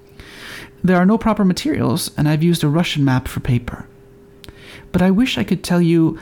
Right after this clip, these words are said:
how absorbed I have been painting my Madonna, and how much it means to me.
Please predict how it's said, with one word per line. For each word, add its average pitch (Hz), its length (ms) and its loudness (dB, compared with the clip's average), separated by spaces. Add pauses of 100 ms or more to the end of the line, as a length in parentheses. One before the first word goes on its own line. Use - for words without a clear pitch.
how 233 240 0
absorbed 160 520 0
I 101 80 2
have - 180 -4
been 120 220 0
painting 139 320 0
my 123 120 2
Madonna, 120 540 -2 (520)
and - 80 -8
how 165 100 2
much 175 180 0
it 101 80 -4
means 131 220 0
to - 120 -12
me. - 200 -12